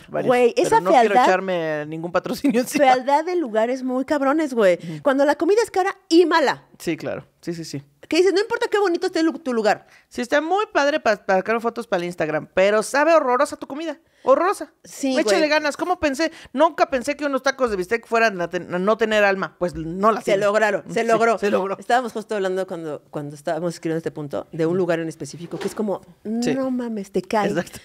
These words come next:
Speaker 2: Yo fui a ese lugar sin mi voluntad, o sea, fui <laughs> llevada por, por, eh,
Speaker 1: Gente.
Speaker 2: compromiso social,
Speaker 1: Ajá.
Speaker 2: ¿no? Y que dices, "No mames, esta hamburguesa de <laughs> trescientos cincuenta pesos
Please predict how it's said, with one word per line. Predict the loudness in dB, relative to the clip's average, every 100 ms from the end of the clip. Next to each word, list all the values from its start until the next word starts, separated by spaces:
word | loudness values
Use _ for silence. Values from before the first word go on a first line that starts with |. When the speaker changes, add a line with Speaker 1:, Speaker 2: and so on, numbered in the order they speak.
| -4
Speaker 2:
Yo | 0
fui | 2
a | 2
ese | 0
lugar | 0 0 -2 -10 -20 _ -12
sin | -2 0
mi | 2
voluntad, | 2 0 -2 -4
o | -2
sea, | -2
fui | -2 -8 -10 -2 2 2 2
<laughs> | -2 -6 -4
llevada | 0 2 2 0 -2 -2
por, | -2 -2 -8 -6
por, | -4 -4 _ _ _ _ -12
eh, | -12 -14 -20
Speaker 1:
Gente. | -20 -20 -4 2
Speaker 2:
compromiso | 4 4 4
social, | 2 0 -4 -6 -14
Speaker 1:
Ajá. | -6
Speaker 2:
¿no? | -4 -4 -8 _ _ _ _ -20 -20 _ _ -18
Y |
que | -10
dices, | -8 -8 -10
"No | -10 -8
mames, | -10 -8 -6 -6 -8 -8
esta | -8 -6 -6
hamburguesa | -6 -6 -4 -4 -4 -4
de | -6 -8
<laughs> | -2
trescientos | 0 0 -4 -6 -6
cincuenta | -6 -8 -8 -8
pesos | -8 -6 -6 -8